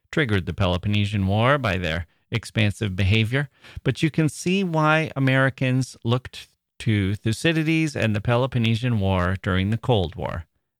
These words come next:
They believed they were engaged with the Soviet Empire, which was viewed as a fearsome opponent that had reduced freedoms, but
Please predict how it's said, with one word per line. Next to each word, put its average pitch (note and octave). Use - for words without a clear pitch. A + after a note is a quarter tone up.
They F#2+
believed A2
they F2+
were A2
engaged B2
with B2+
the C3
Soviet C#3
Empire, F#2+
which A2
was G#2
viewed C#3+
as C#3
a C#3+
fearsome D#3
opponent C#3
that G#2+
had A2
reduced A2
freedoms, C#3+
but -